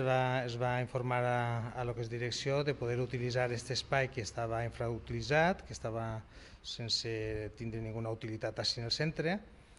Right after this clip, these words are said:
i, eh, ocupar-lo per poder, mm, ficar, pues, una espècie de,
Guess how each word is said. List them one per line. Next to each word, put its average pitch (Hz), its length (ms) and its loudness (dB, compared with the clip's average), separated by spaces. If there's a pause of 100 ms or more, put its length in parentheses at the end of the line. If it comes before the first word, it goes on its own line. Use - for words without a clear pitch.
(540)
i, 185 320 8
eh, 147 400 6
ocupar-lo 131 560 0
per 139 160 -2
poder, 127 320 2
mm, 120 560 -6
ficar, 123 400 0
pues, 120 240 -4
una 127 160 2
espècie 123 480 -2
de, 107 400 -4